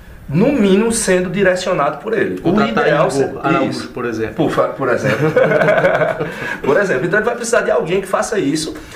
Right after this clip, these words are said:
Speaker 1: Agora, logicamente, que ele passando a cultura da empresa pra essa pessoa. A empresa,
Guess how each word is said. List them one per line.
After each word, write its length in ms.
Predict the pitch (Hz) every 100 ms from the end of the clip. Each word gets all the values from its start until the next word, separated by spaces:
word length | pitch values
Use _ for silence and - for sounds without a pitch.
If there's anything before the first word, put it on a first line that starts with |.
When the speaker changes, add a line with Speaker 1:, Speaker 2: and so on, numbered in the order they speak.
| -
Speaker 1:
Agora, 260 | - 175
logicamente, 520 | 165 156 156 165 165 165
que 80 |
ele 120 | 208 208
passando 520 | - 220 - 175 196
a 40 |
cultura 420 | 190 208 - 180 180
da 160 | 165
empresa 400 | 196 - 131 160
pra 180 | - 90
essa 320 | - - - - - -
pessoa. 440 | 98 - 82 - - - - -
A 80 | 208
empresa, 600 | 240 - 143 165 160